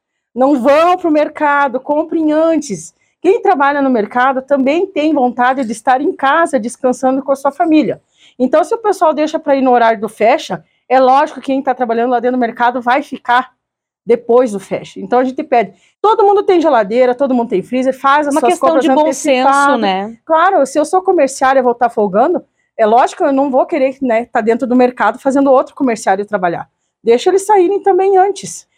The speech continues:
Speaker 1: Então, faça as suas compras antes, tanto no comércio local quanto nos mercados, faça suas compras antes, antecipem, pra poder também deixar o pessoal descansar, né? Dar o horário, eles fecharem e ir embora.
Speaker 2: E em relação às redes que tem no município?
Speaker 1: O lojista, varejista, tudo pertence ao Cindy Lojas.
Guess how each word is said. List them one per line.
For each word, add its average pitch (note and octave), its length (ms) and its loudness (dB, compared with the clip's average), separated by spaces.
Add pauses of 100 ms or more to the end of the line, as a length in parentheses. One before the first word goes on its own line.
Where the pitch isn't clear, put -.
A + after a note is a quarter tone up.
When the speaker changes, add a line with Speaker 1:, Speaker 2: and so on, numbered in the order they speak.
(120)
Speaker 1:
Então, A#3+ 280 -2
faça G4 280 0
as G#4 80 -6
suas A4 160 -4
compras F#4+ 400 0
antes, C4+ 260 0
tanto A4 300 0
no F#4+ 140 0
comércio C#4 480 0
local B3+ 360 0
quanto E4 440 0 (300)
nos C#4+ 180 0
mercados, B3 500 -2
faça D4 240 -2
suas - 160 -4
compras C4 440 0
antes, B3+ 200 0
antecipem, D4+ 720 -2 (320)
pra C#4 80 2
poder C4+ 280 0
também D4+ 220 0
deixar D#4+ 260 -2
o C4 40 -2
pessoal C4 320 -4
descansar, F4 500 0
né? G3+ 180 -2 (220)
Dar G#3 160 2
o A#3 100 4
horário, A3 320 2
eles D#4 140 -8
fecharem A#3+ 440 -4
e - 20 -4
ir C#4+ 40 -4
embora. B3+ 280 -2 (240)
Speaker 2:
E E4 80 2
em F#4+ 80 4
relação F#4 520 2
às D#4 180 0
redes F#3+ 760 -2
que A#3+ 360 -2
tem A#3+ 180 0
no B3 200 2
município? G#3 760 -2 (280)
Speaker 1:
O G#3+ 60 -2
lojista, D#4+ 520 0
varejista, B3 560 -2
tudo C#4 220 -10
pertence C#4+ 420 -8
ao C4+ 60 -16
Cindy C4+ 200 -4
Lojas. - 460 -4